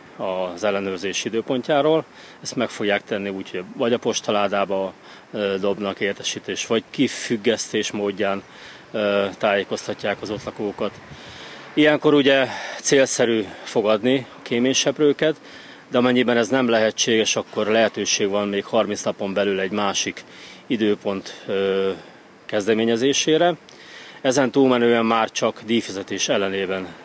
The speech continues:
tudják a kéményseprők elvégz-, elvégezni társaságoknál ezt, ö, a számukra kötelező, hangsúlyozottan kötelező, ö, kémény ellenőrzést, illetve felülvizsgálatot.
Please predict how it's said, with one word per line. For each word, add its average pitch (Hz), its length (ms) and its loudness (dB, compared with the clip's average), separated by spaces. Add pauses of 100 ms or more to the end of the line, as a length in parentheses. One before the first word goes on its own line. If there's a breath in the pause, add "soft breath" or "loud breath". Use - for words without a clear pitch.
tudják 98 320 -6
a 98 60 -12
kéményseprők 101 800 -8 (340 loud breath)
elvégz-, 98 640 -2
elvégezni 107 680 0 (280 loud breath)
társaságoknál 107 1080 -4 (360 loud breath)
ezt, - 300 -10
ö, 104 360 2
a - 40 -12
számukra 117 520 0
kötelező, 92 680 -2 (760 loud breath)
hangsúlyozottan 104 600 -6
kötelező, 110 760 -2 (220)
ö, 98 320 -2
kémény 98 360 -4
ellenőrzést, 101 720 -4
illetve 92 240 -10
felülvizsgálatot. 92 840 -12